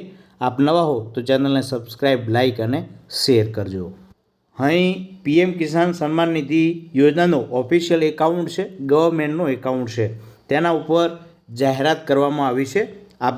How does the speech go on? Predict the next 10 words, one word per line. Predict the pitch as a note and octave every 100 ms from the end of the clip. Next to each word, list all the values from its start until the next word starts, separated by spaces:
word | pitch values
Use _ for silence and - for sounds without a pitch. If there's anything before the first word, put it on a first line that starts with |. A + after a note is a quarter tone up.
| A#2+
જોઈ | F3 F3
શકો | C#3 A2+ A2 A2
છો | F#2 - - - -
કે | D#3 D#3
હવે | F#3+ D#3+
વધારે | C#3 D3+ F3 F3 F3+ -
ઇંતજાર | D#3+ E3 D#3 E3 D#3 -
કરવો | D3 D#3+ D#3+
પડશે | D#3+ E3 E3+
નહીં. | F#3